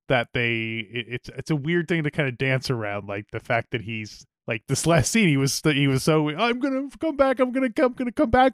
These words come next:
for you," and then it's, like, three years later, <laughs> you know, like, it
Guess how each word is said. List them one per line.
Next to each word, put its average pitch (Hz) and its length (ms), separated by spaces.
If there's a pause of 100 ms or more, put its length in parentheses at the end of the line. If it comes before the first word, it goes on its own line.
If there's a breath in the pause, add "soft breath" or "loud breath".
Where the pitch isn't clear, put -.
for 240 80
you," 196 320
and 147 100
then 139 100
it's, 131 100
like, 117 140 (260 soft breath)
three 120 200
years 143 280
later, 156 460
<laughs> - 20
you 135 240
know, 120 160
like, 117 300 (680 soft breath)
it - 80